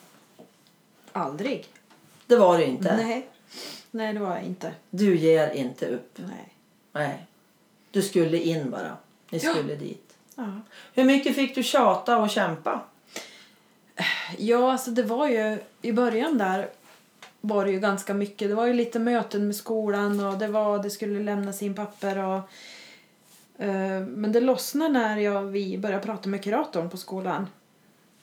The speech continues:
Speaker 1: Och hon träffade Fanny.
Speaker 2: Mm.
Speaker 1: Och hon såg ju problemen direkt.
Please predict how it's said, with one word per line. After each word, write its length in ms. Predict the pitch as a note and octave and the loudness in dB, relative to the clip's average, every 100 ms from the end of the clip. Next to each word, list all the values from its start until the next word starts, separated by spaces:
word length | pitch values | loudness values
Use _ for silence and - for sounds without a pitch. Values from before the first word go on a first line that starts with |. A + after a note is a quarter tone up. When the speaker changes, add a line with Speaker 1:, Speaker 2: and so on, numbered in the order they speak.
| _ | _
Speaker 1:
Och 140 | - A3 | -8 0
hon 220 | A3+ C4 | 2 2
träffade 360 | - F3 G3 F#3 | 0 -4 -6 -6
Fanny. 400 | D#3 F3+ F3 F#3 - _ _ | -6 -4 -8 -10 -16 _ _
Speaker 2:
Mm. 280 | G#3 G3+ F3 | 4 4 4
Speaker 1:
Och 60 | |
hon 180 | G#3 G#3+ | 2 2
såg 320 | G#3 G3+ F#3+ | 0 -2 -2
ju 80 | F#3 | -4
problemen 480 | F3+ G3 F#3 F#3 F3+ | -6 -6 -4 -4 -4
direkt. 500 | F#3+ C#3 - - - | -4 -6 -6 -18 -20